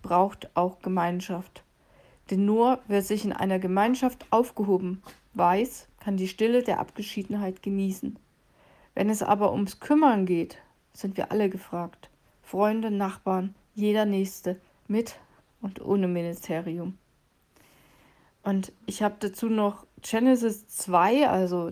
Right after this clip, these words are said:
zweiter Mose, Kapitel zwei, Vers achtzehn rausgesucht. Da steht drin:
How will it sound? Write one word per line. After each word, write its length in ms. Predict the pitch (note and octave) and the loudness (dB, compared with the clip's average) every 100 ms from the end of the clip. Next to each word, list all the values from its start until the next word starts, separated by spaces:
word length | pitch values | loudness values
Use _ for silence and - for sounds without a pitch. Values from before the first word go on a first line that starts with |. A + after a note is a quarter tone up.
| - | -10
zweiter 500 | - F#3 F3+ G#3+ A3+ | -8 -2 0 2 0
Mose, 560 | G3+ G3 A#3 A3+ B3 A#3+ _ _ _ | 0 0 0 0 -2 -4 _ _ _
Kapitel 480 | - G3 G3+ G3+ F#3 | -6 -4 -2 -4 -4
zwei, 380 | - F3+ F3+ G#3+ | -6 0 2 2
Vers 320 | G#3+ G3 - | 0 -2 -2
achtzehn 400 | A#3 A#3 - G3+ | -6 -4 -4 0
rausgesucht. 720 | F#3 F3+ F#3 F#3 G#3 A3+ - _ _ _ - | 2 0 -2 -4 -4 -6 -12 _ _ _ -6
Da 120 | G3 | -6
steht 380 | - A3 A3+ A3+ | -4 -6 -4 -2
drin: 220 | A#3+ | -2